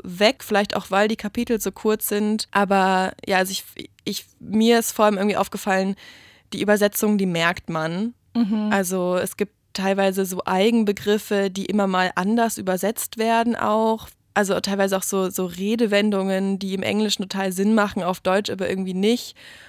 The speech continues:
Speaker 1: Und das war schon ein bisschen komisch, aber hat natürlich nicht so viel damit zu tun, wie sie das Buch irgendwann mal geschrieben hat.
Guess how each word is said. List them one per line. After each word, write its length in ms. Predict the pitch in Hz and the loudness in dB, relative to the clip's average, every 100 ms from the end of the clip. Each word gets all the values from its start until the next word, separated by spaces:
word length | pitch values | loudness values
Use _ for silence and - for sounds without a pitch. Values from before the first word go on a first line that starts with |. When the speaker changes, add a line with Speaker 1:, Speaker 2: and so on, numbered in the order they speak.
| - _ | -20 _
Speaker 1:
Und 240 | 202 190 | -2 0
das 240 | 196 - - | 0 0 2
war 200 | 175 185 | 4 4
schon 160 | 196 | 0
ein 60 | 180 | -4
bisschen 240 | 185 180 | -4 -6
komisch, 400 | - 220 208 196 | 0 4 4 2
aber 260 | 175 180 180 - | 0 2 0 0
hat 260 | 180 190 | 0 0
natürlich 360 | 190 190 185 - | 0 -2 -4 -2
nicht 240 | 190 - | -2 -4
so 140 | - 190 | -2 -2
viel 140 | 202 | 0
damit 220 | 185 185 | 0 -2
zu 80 | - | -4
tun, 300 | - 190 185 | -4 -2 -2
wie 100 | 175 | -2
sie 180 | 165 190 | -2 2
das 180 | 180 - | 2 0
Buch 180 | 170 - | -6 -6
irgendwann 320 | 170 170 165 | -4 -4 -4
mal 140 | 170 | -6
geschrieben 440 | - - 175 180 170 | -4 -4 -4 -6 -6
hat. 220 | - | -8